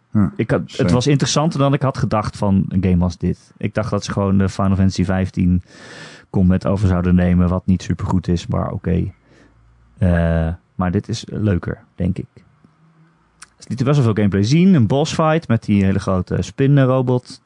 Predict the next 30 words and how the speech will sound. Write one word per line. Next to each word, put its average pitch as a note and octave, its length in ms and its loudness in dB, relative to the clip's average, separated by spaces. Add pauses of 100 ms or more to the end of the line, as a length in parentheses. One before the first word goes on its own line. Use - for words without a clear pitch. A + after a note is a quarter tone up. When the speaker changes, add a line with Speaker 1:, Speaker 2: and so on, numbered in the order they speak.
Speaker 2:
die F#2 100 -2
we F2 80 -4
kennen C3 300 0
uit B2+ 220 -2
Final A#2+ 220 4
Fantasy A2+ 260 0
zeven. G#2 400 2 (880)
En F#2 600 2
ze F#2+ 80 -2
lieten F2+ 180 0
nog A2+ 140 4
meer A#2 100 2
gameplay G#2 300 0
zien. G2 280 2
Ze F#2 60 2
hebben F2+ 220 -4
ook - 80 -20
Tifa F3 380 0
laten E3+ 260 -2
zien F3 260 4
voor D3+ 160 -4
het E3 100 -2
eerst. - 600 -2
Dat - 220 -10
die A2 140 -6
echt - 200 -12
in F2+ 140 0
de F2+ 80 -2
game F2+ 140 0
zit. F2+ 340 -10